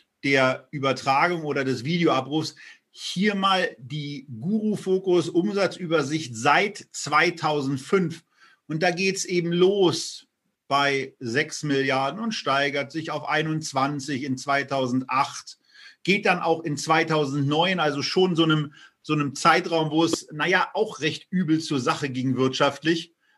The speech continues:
Ähm, trotzdem in einem, in einem, in einem, in einem Rezessionszeitraum geht's nach oben. Danach startet die Aktie richtig durch, geht auf neunundzwanzig, siebenunddreißig, sechsundvierzig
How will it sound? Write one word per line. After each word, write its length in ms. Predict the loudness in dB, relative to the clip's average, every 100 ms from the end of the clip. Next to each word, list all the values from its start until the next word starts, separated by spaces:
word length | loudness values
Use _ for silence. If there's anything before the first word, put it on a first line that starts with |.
| -8
Ähm, 300 | -4 -4 -6 -8
trotzdem 540 | -6 -6 -2 -2 -2
in 140 | -2
einem, 200 | -4 -4
in 120 | -6 -6
einem, 240 | -8 -10
in 140 | -10
einem, 80 | -8
in 140 | -6 -4
einem 80 |
Rezessionszeitraum 1160 | -2 -2 -4 -2 0 0 0 -2 -2 -2 -6 -4
geht's 240 | -6 -6
nach 160 | -4 -4
oben. 400 | -2 -2 -2 -8 -18 _
Danach 540 | -4 -2 0 2 0
startet 540 | -2 -4 -2 -2 -4 -6
die 120 | -2
Aktie 400 | 0 -2 -4 -2
richtig 440 | -2 -4 -6 -10
durch, 240 | -6 -6 -6
geht 180 | -8 -6
auf 220 | -8 -6
neunundzwanzig, 960 | -4 -2 -2 -6 -6 -6 -6 -8 -10
siebenunddreißig, 800 | -8 -6 -4 -6 -4 -4 -4 -8
sechsundvierzig 920 | -4 -4 -4 -6 -6 -8 -10 -12 -14